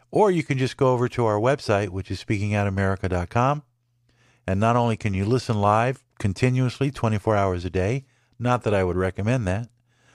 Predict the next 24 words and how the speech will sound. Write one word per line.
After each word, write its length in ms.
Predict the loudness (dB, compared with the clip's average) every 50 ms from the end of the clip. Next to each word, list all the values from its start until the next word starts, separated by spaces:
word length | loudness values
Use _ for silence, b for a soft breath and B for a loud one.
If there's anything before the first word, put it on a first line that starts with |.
| b b b b
but 140 | -2 0
you 140 | 0 -2 0
can 120 | 0 2 2
also 280 | 2 0 0 -2 -4
just 200 | -2 -2 -4 0
download 380 | 0 0 2 2 0 0 0 -2
your 80 | -4
favorite 340 | -4 -2 -2 0 0 0 0
episode. 460 | 0 0 -2 -4 -2 -2 -4 -6 -6 -6
So 140 | -2 -2 -2
if 100 | -2 -2
you 100 | -2 -2
hear 140 | 0 -2
today's 380 | -2 -2 0 0 0 0 2 0
episode 500 | 0 0 0 -4 -2 0 2 2 2 0 b b b b b b b b
and 120 | -4 -2
you 80 | 0 0
want 140 | 0 -2 -2
to 40 | -4
share 240 | -2 0 2 0
it 80 | 2 0
with 140 | -2 -2 -4
a 60 | -4
friend, 460 | -2 -2 0 0 0 0 -2 -6 -8